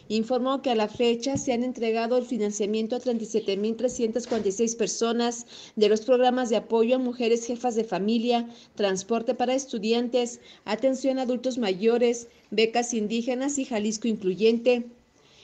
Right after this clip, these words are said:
Castro Reynoso mencionó que en el caso de adultos mayores acudirán a sus domicilios para concluir con el trámite.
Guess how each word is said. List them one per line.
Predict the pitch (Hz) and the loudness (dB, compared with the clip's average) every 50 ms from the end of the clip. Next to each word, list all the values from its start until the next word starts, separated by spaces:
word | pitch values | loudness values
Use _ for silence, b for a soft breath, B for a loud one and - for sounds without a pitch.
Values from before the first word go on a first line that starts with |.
| b b | b b
Castro | - 196 196 202 - 220 214 | -2 -2 -2 0 2 2 4
Reynoso | 214 226 220 220 226 233 233 233 269 | 6 6 6 6 4 2 2 2 2
mencionó | 262 269 269 262 - 269 254 254 262 254 | 2 2 0 0 0 -2 -2 -2 -2 -2
que | 269 | -2
en | 277 | -2
el | 262 247 233 | -2 -4 -2
caso | - 254 262 254 - 277 | -2 -2 -2 0 0 0
de | 240 | 2
adultos | 254 247 208 254 247 240 269 262 247 | 0 0 0 -2 -2 -2 -4 -4 -2
mayores | 262 233 202 180 196 233 233 240 262 277 - | -2 -2 0 0 0 2 2 2 2 2 0
acudirán | 285 294 - - 269 247 269 262 254 254 | -4 -4 -2 -2 -2 0 2 2 2 0
a | 262 254 | 0 -2
sus | 254 254 240 208 | -4 -6 -2 2
domicilios | 196 262 262 269 262 233 - 226 220 214 208 233 254 285 - | 2 2 2 2 -2 -4 -2 -2 -2 0 0 0 -2 -2 -2
para | - - 254 254 254 | -2 0 0 0 2
concluir | 254 285 285 277 285 285 269 254 233 202 196 - | 2 2 2 2 2 0 2 2 2 0 0 -2
con | - 240 233 233 | 0 0 2 2
el | 240 240 233 | 2 0 0
trámite. | - 214 220 202 196 196 190 190 190 - 202 196 196 202 | -2 -2 0 0 0 0 -2 0 2 2 2 2 0 -2